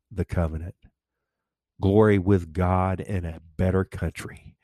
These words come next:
that is a heavenly one. I encourage you to go read the book of Hebrews, especially concentrate on chapters seven through ten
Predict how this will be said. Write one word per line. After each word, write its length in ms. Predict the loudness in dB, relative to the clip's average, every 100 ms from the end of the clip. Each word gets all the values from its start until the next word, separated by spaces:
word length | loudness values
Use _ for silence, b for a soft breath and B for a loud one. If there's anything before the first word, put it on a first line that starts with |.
| b b b b -2
that 160 | 0
is 200 | 2 -2
a 40 | -6
heavenly 640 | -8 -4 -4 -2 -4 -6
one. 360 | -8 -14 -18 -20 -20 _ _ _ _ _ _ _ _ _ _ _ _
I 320 | -4 -2 -2 -6
encourage 580 | -10 -10 -4 2 4 2
you 220 | -2 -6 -10 b
to 100 | -6
go 140 | 4 6
read 360 | 8 6 4
the 60 | 2
book 280 | 4 4 4
of 100 | -2
Hebrews, 460 | -2 0 -2 -4 B B B -8
especially 760 | -6 -4 0 0 2 0 0
concentrate 640 | -2 -2 -2 -2 -2 0 0
on 120 | 0
chapters 580 | 0 -2 -2 -6 -8 -2
seven 320 | 0 0 -2
through 220 | -2 -2
ten 440 | -2 -4 -4 -6